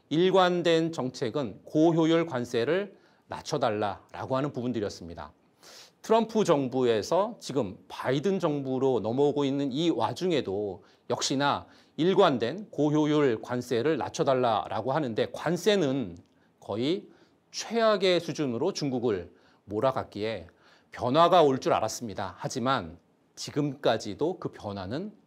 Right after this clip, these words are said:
없습니다. 화면 하단에 지금 나가고 있는 이 화면 하단에 보시게 되면 노란톡 채널 추가하는 방법이 계속해서 여러분들에게 고지가 되고 있는데요. 화면 하단에 있는 큐알 코드에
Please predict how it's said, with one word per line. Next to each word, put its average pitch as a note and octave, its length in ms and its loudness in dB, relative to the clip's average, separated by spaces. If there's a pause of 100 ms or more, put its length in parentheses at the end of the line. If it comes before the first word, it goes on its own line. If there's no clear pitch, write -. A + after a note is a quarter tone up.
(140)
없습니다. - 560 -12 (1700)
화면 F#3+ 280 4
하단에 E3+ 440 6
지금 D3 220 -2
나가고 D3 360 4
있는 B2+ 320 -4 (300)
이 C3 240 0
화면 E3+ 280 0
하단에 F3 300 4
보시게 C3+ 300 0
되면 A2 400 -4
노란톡 F#3 680 2
채널 A3 300 -2
추가하는 F#3 460 0
방법이 D#3 720 0 (100)
계속해서 B2 480 -6
여러분들에게 A2 680 -2
고지가 B2+ 340 -2
되고 A#2 180 -4
있는데요. G#2+ 480 -6 (540)
화면 E3 320 2
하단에 D#3+ 360 6
있는 F3 400 -2
큐알 E3+ 480 6
코드에 B2+ 520 -2